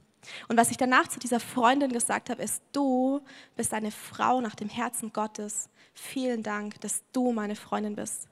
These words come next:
Ich habe eine Aussage über ihre Identität, über das, was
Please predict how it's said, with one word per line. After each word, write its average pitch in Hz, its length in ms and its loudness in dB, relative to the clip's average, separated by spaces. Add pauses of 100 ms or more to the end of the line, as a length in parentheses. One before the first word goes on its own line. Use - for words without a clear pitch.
(380)
Ich - 80 -8
habe 220 120 -6
eine - 140 -4
Aussage 226 640 2
über 262 240 -2
ihre 226 160 -6
Identität, 208 640 -6
über 214 220 -6
das, 254 440 2
was - 300 -6